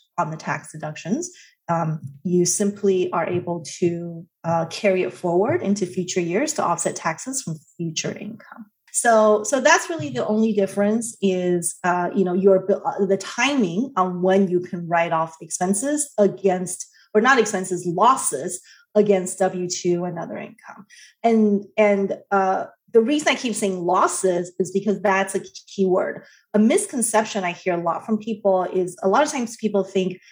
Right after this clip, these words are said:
"Hey, you know what? I can't write off a car or home office or stamps or any of that stuff because I'm a passive investor." And that's actually incorrect. Regardless of whether you're active investor or passive investor,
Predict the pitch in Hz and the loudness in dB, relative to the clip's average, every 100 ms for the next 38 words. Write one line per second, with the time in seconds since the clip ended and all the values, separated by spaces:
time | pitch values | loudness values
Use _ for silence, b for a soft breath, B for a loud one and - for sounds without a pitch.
0 | _ 403 349 285 262 262 262 254 214 208 | _ 2 2 2 0 0 0 2 2 0
1 | - - 254 277 294 208 208 202 196 190 | -2 -10 -4 -4 -4 0 2 4 2 2
2 | 190 175 - 190 185 - 185 180 - 185 | -2 -10 -6 -2 0 0 -2 -4 -4 -2
3 | 180 175 175 185 175 180 175 B B B | 0 0 -2 -2 0 0 -2 B B B
4 | _ 190 180 180 165 165 - - - 202 | _ 0 4 4 2 0 -4 -8 -2 0
5 | 185 175 - 185 190 185 180 170 - 175 | 0 -4 -4 -2 -2 -2 -2 -2 -2 -2
6 | 175 B _ - 185 - - 269 226 190 | -4 B _ -2 -2 -4 -2 2 4 2
7 | - 180 170 160 - 156 - 165 143 - | -2 -8 -8 -8 -8 -10 -10 -12 -10 -10
8 | - - - - 196 196 226 226 - 226 | -8 -4 -4 2 2 4 0 -4 -2 0
9 | 208 196 185 180 - - - - B B | 0 0 -2 0 -2 -2 -4 -10 B B
10 | B - 247 269 233 254 294 294 285 208 | B 2 2 2 2 4 4 0 -2 0
11 | 202 196 202 196 180 180 - 180 180 220 | 2 2 2 0 0 -4 -4 -4 -4 -4
12 | 208 214 208 208 - 220 214 208 190 180 | -2 0 0 0 -2 0 2 0 -2 -6
13 | - 214 214 226 240 233 240 - 262 277 | -6 -6 -6 -8 -6 -4 -4 -4 -2 0
14 | 285 | -2